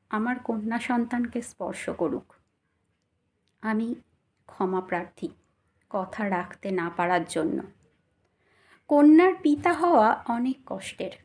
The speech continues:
কতটুকু কষ্টের সেটা পিতা হবার পূর্বে অনুভূত হয় না। আমার চোখের কোণায়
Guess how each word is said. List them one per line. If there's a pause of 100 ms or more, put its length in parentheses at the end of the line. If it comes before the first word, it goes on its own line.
(960)
কতটুকু
কষ্টের (520)
সেটা (580)
পিতা
হবার
পূর্বে (100)
অনুভূত
হয়
না। (1080)
আমার (100)
চোখের
কোণায়